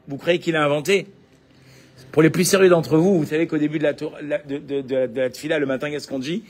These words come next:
Elu dvarim she'adam ochel perotehem ba'olam hazeh ve'akeren kayemet la'olam haba. Voici les choses qu'une personne, elle a,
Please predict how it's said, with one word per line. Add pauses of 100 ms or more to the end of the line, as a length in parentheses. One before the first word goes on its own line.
(300)
Elu
dvarim
she'adam
ochel
perotehem
ba'olam
hazeh (400)
ve'akeren
kayemet
la'olam
haba. (800)
Voici
les
choses (560)
qu'une
personne,
elle
a,